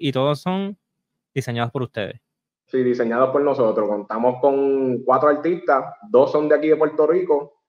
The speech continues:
Speaker 2: uno es de Morocco y otro es de Pakistán. Y a-, y así, pues, dependiendo de la visión, pues, pues nos comunicamos con los artistas y, y le tiramos y nos vamos con, con el que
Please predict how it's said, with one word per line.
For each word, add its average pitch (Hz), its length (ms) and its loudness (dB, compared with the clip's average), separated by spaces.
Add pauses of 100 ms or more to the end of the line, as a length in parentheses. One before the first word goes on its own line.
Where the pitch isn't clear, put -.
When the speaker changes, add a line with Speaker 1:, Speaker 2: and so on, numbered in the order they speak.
(140)
Speaker 2:
uno 120 240 2
es 131 60 -2
de 143 80 4
Morocco 151 600 4
y 117 80 0
otro 123 220 2
es 127 60 -2
de 127 100 4
Pakistán. 123 600 -4 (460)
Y 98 320 -4
a-, 95 180 -6
y 92 60 -6
así, 113 220 -4
pues, 147 160 2
dependiendo 117 420 0
de 127 60 4
la 131 80 4
visión, 165 420 -2
pues, 101 480 2 (400)
pues 104 160 -4
nos 104 220 -6
comunicamos 110 480 -4
con 139 120 0
los 139 120 4
artistas 147 560 0
y, 104 500 -2
y 107 100 -12
le 104 120 -6
tiramos 160 520 -4
y 135 60 -10
nos 120 100 -2
vamos 147 220 0
con, 170 280 -2
con 139 200 -4
el 135 140 -6
que 131 80 -4